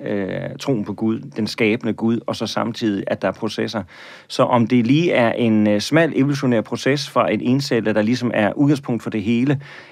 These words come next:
eller, øh, at det er sket på, på anden vis, det skal jeg simpelthen ikke gøre mig klog for.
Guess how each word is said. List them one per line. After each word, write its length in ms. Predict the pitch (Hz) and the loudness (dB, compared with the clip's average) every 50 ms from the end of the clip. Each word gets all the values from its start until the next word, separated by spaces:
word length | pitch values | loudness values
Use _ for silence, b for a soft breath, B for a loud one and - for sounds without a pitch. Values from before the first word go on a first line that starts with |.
| B B _ | B B _
eller, 380 | 131 127 117 113 113 110 110 107 | 4 4 6 6 6 6 4 4
øh, 60 | - - - - 113 110 104 101 101 98 92 73 | 2 0 0 2 2 4 4 2 2 0 0 0
at 160 | - 117 - | -2 0 0
det 80 | 120 | 0
er 40 | 117 | -2
sket 260 | 107 - 147 135 123 | 0 2 2 2 2
på, 480 | 135 - 123 113 107 107 104 98 98 95 - 82 - | 2 0 2 2 4 4 4 4 2 0 -2 -4 -4
på 320 | - 123 113 104 104 - - | 0 2 2 2 2 2 2
anden 300 | 117 113 120 131 135 117 | 2 2 4 4 4 4
vis, 320 | 131 127 - - - - - - | 4 2 2 0 -6 -12 -10 -2
det 120 | - 131 127 | 0 0 0
skal 180 | - - 131 | 2 0 0
jeg 140 | 120 110 117 | 0 2 0
simpelthen 240 | 120 - 139 127 117 | -2 -4 -4 -4 -4
ikke 100 | 123 127 | -4 -4
gøre 120 | - 113 | -4 -4
mig 120 | 107 110 107 | -4 -4 -4
klog 200 | - 147 131 - | -2 -4 -4 -2
for. 240 | - 110 107 107 | -2 -2 -2 -2